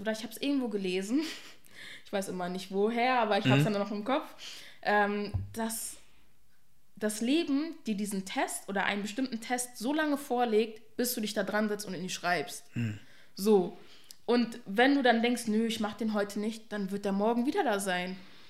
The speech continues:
Speaker 1: Genauso mit Problemen. So, wenn du die nicht lösen willst, dann werden sie sich häufen und das Leben würde die ganze Zeit sagen, "Setz dich mal da dran und arbeite mal dran."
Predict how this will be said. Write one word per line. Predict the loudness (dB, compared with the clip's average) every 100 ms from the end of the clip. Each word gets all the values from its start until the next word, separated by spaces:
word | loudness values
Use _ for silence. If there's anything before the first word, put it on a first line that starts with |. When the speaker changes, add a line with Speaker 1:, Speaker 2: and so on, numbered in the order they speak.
| -2
Speaker 1:
Genauso | 2 4 4
mit | 4 2
Problemen. | 0 0 4 6 4 2
So, | 4
wenn | 4 2
du |
die | 2 2
nicht | 2
lösen | 0 0 2 4
willst, | 4 2 0
dann | 0
werden | 2 2 2
sie |
sich | 0 -2 0
häufen | 0 2 0 0 0 -2 -8 -18 -18 -2
und | 2
das | 2
Leben | 2 2 2
würde | 0 0
die |
ganze | 0 0 -2
Zeit | -4
sagen, | -4 -2 -4 -6 -14 -18 -10
"Setz | -10 -8
dich | -2
mal | 0 2
da | 0
dran | 2 2
und | 2
arbeite | 0 -2 0 0 0 -2
mal | -6 -6
dran." | -6 -4 -4